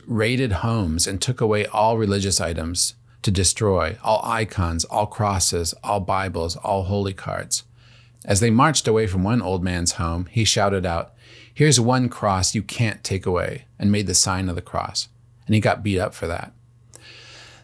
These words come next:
Then my work with the journal meant that I served as the guide to an Albanian priest as he took a fundraising tour through the United States after years of solitary confinement in Albania.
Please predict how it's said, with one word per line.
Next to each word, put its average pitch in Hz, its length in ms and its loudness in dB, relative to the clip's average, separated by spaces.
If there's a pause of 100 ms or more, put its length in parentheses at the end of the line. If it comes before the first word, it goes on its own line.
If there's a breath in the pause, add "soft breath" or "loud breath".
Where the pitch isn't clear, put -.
(460 loud breath)
Then 170 180 6
my 160 140 4
work 127 240 2
with 120 140 -2
the 117 60 -2
journal 101 520 0
meant 110 220 0
that 104 100 0
I 101 100 2
served 110 320 0
as 101 140 0
the 101 80 -2
guide 107 400 0
to 110 100 -2
an 107 80 0
Albanian 98 520 0
priest 110 600 0 (380 loud breath)
as 107 80 4
he 110 80 4
took 120 220 0
a 110 60 4
fundraising 101 800 0
tour 92 360 -2
through 90 160 -2
the 104 100 -2
United 101 340 0
States - 560 -2 (300 loud breath)
after 120 260 2
years 117 440 2
of 101 120 -2
solitary 110 520 2
confinement 95 720 0
in 92 260 -4
Albania. 98 640 -4